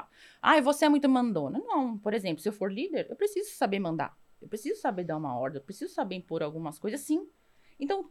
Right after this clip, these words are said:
tudo é uma questão do co-, de como o outro vê e te joga aquilo, e você se pergunta se você se sente daquela maneira.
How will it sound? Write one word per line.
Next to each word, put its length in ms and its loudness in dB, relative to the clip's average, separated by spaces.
tudo 300 10
é 20 10
uma 160 6
questão 260 0
do 80 4
co-, 240 -6
de 220 -10
como 280 2
o 80 0
outro 440 4
vê 220 4
e 100 0
te 160 -6
joga 340 2
aquilo, 300 2
e 60 4
você 320 8
se 160 8
pergunta 360 2
se 80 -4
você 200 4
se 140 4
sente 360 -2
daquela 320 2
maneira. 400 -4